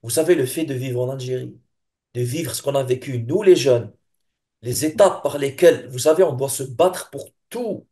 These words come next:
tout, tout, tout, mais ça commence du travail à avoir un logement, à avoir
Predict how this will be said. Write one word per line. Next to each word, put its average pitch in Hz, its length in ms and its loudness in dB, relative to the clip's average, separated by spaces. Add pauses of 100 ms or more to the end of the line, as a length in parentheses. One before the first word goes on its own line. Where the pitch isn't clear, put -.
(280)
tout, 277 220 -4
tout, 311 400 -12
tout, 277 340 -6
mais 190 100 -2
ça 196 160 -4
commence 214 480 -2
du 143 140 -18
travail 220 680 6 (500)
à 175 140 2
avoir 175 340 2
un 170 80 2
logement, 208 800 2
à 170 140 0
avoir 175 300 -6